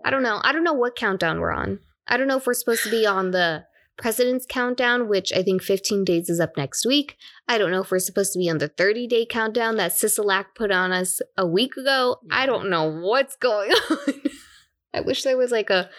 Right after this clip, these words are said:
Speaker 1: I don't know, somebody to tell me when this is all over.
Speaker 2: Well, you know, all the signs in the casino say Vegas strong, then and now.
Speaker 1: Then and now. We are still strong.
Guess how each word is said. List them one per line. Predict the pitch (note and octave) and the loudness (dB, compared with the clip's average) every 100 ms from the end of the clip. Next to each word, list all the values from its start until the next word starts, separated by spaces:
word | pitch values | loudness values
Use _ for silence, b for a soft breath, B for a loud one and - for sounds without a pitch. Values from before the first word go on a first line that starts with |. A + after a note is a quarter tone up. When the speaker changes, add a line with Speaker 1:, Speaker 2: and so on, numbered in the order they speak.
| B - | B -2
Speaker 1:
I | B3+ | 0
don't | A3 | 2
know, | G#3 A3 | 2 2
somebody | C#4+ C#4+ C4+ B3+ A3+ | 2 2 2 4 2
to | |
tell | A3 - D4 C#4+ | 0 2 2 2
me | C4 A#3+ | 0 0
when | B3 C#4 | 2 2
this | D4 | 0
is | C4 C#4 | -2 0
all | C#4 C4 | 2 2
over. | E4 F#4+ D4+ B3 G#3+ B3+ | 2 0 0 2 2 0
Speaker 2:
Well, | B3+ | -4
you | G3+ | -4
know, | G3+ | -2
all | F3+ F3 | -2 -2
the | F#3 | -4
signs | - E3 E3 | -2 0 0
in | E3+ | -2
the | E3 | -4
casino | E3 F#3+ - F3+ E3 | -6 -6 -2 -2 -2
say | E3 D#3 D#3 D#3+ | -2 0 0 0
Vegas | F3 E3+ E3+ - | -2 0 -2 -2
strong, | - F3 E3+ F#3 F#3 | 0 0 -2 -2 -4
then | F3+ F#3 F#3+ | 0 0 0
and | - D3 E3 E3 | -4 -4 -4 -2
now. | D#3+ E3 - - - - _ - | -2 -2 -4 -8 -10 -16 _ -6
Speaker 1:
Then | F3+ F3+ - | -2 -2 -2
and | F#3 G3 | -4 -6
now. | G3+ | -8
We | G3+ B3 - | -6 -4 -2
are | B3+ | -4
still | B3+ A3+ G#3 | -2 -2 -4
strong. | - F#3+ F3+ F#3+ | -2 -2 -2 -6